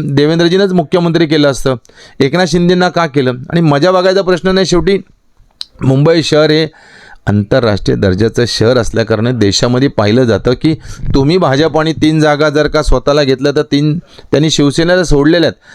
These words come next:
आणि हा त्यांचा फॉर्म्युला जो ठरलेला असेल त्याप्रमाणे सीट वाटप झालेलं आहे. परंतु ह्या आणि निव-, निवडणुकीमध्ये यामिनीताईंचा विजय हा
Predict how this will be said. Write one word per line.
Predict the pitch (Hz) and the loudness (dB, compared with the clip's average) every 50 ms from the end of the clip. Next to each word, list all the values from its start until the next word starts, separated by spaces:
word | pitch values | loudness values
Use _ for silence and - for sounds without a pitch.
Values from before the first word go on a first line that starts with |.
| - - - | -16 -8 -4
आणि | - 156 147 | -2 -2 -2
हा | 101 85 104 135 156 175 185 185 185 175 156 - - _ - - | -2 -2 -2 0 0 2 2 2 0 0 -2 -4 -10 _ -4 -2
त्यांचा | 139 139 139 160 170 160 | -2 -2 0 0 0 0
फॉर्म्युला | - 127 127 127 143 160 170 185 | 0 0 -2 0 0 0 0 2
जो | 190 190 196 | 2 2 0
ठरलेला | 185 156 143 139 160 190 202 196 | 0 0 0 0 2 2 2 0
असेल | 180 151 185 170 151 - - - - - - | 0 0 -2 -2 -4 -6 -12 -14 -14 -6 -2
त्याप्रमाणे | 170 170 160 170 170 170 180 185 190 170 | 0 0 0 0 0 0 0 0 -2 0
सीट | - - 180 - 190 | 0 0 0 2 2
वाटप | 175 170 170 202 196 | 0 0 0 0 0
झालेलं | 165 151 156 160 170 160 139 | 0 0 0 0 0 0 0
आहे. | 117 - - - - - - - - | -2 -4 -8 -14 -20 -20 -20 -6 -2
परंतु | - - 190 208 202 175 143 - 131 104 82 - - - - - | 0 0 2 2 0 -2 -2 -4 -2 -2 -4 -6 -8 -10 -12 -6
ह्या | 76 76 87 - 170 | -2 0 0 0 0
आणि | 190 196 185 175 165 | 0 0 0 0 0
निव-, | 156 156 151 147 | 0 0 0 0
निवडणुकीमध्ये | 143 139 139 135 139 139 135 135 135 123 - 135 127 123 120 117 127 131 120 | 0 0 2 2 2 2 2 0 -2 -2 0 0 0 0 0 0 0 0 2
यामिनीताईंचा | 117 113 113 117 127 127 131 123 - 131 123 123 120 113 - 131 | 2 2 2 2 2 0 0 0 0 0 0 0 0 0 0 0
विजय | 123 117 107 101 98 120 120 127 123 - _ _ - - - - _ | 0 2 2 0 0 0 0 0 -2 -4 _ _ -20 -20 -20 -20 _
हा | - - 90 107 117 | -6 -2 0 0 0